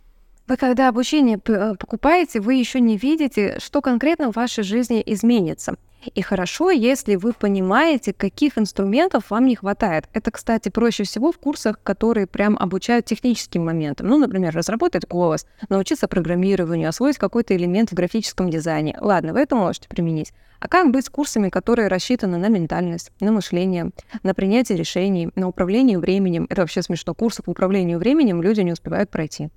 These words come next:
Вот. А, вопрос почему? Потому что нет намерения применять это на практике.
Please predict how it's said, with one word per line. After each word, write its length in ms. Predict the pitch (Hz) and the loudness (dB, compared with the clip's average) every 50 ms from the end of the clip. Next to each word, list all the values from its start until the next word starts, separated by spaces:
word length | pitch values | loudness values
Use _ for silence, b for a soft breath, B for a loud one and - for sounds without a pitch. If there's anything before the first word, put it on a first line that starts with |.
| - - | -10 -8
Вот. 260 | 165 160 147 - b b b b b b b b - - | -6 -6 -6 -8 b b b b b b b b -8 -4
А, 160 | 170 170 165 | -2 0 0
вопрос 320 | 180 196 - 254 247 - | 0 2 2 2 2 2
почему? 380 | - 247 220 - 269 247 190 151 | 0 -2 0 2 4 4 4 2
Потому 320 | - - - 185 208 269 | -2 -4 -4 -2 -2 -2
что 160 | - - - | -2 -2 0
нет 340 | 220 208 220 240 254 226 - | 2 2 4 4 4 4 2
намерения 600 | 180 180 175 175 175 202 277 330 359 294 220 190 | 0 -2 0 0 2 2 4 4 4 4 2 2
применять 560 | - - 208 190 180 175 170 180 233 254 - | 0 0 0 0 0 0 2 2 0 0 0
это 140 | 240 220 226 | -2 -2 -2
на 120 | 202 196 180 | -2 -2 -2
практике. 580 | - 208 185 170 - - - - - - - | -2 -2 -2 -2 -2 -6 -10 -8 -8 -8 -10